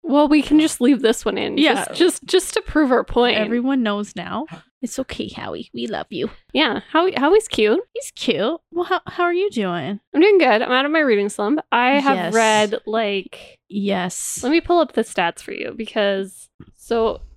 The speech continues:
Speaker 1: thus far in July, 'cause it's July now, I have <laughs> read, let's get the wanted my pages count.
Speaker 2: Okay. Okay.
Speaker 1: That's what I wanted.
Speaker 2: Yeah.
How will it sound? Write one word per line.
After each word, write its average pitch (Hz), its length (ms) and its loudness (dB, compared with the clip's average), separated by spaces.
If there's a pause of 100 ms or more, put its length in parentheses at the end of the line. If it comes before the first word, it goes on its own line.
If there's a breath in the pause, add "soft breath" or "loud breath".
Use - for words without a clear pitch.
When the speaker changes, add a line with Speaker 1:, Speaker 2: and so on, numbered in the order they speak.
Speaker 1:
thus 247 380 0
far 208 500 2 (220)
in 202 400 0 (400)
July, 190 420 0
'cause - 240 -18
it's - 120 -20
July 190 280 -8
now, - 260 -12 (120)
I 214 220 2
have 262 380 2
<laughs> - 300 -6
read, 254 560 0 (880 loud breath)
let's 277 200 -2
get - 260 -2
the 277 720 0 (140)
wanted 233 240 -2
my 185 100 -2
pages 220 720 -2 (140)
count. 240 480 0
Speaker 2:
Okay. 202 60 -4 (280)
Okay. 254 60 -10 (100)
Speaker 1:
That's 196 260 0
what 190 120 -2
I 190 60 -2
wanted. 196 400 -6
Speaker 2:
Yeah. 196 280 -6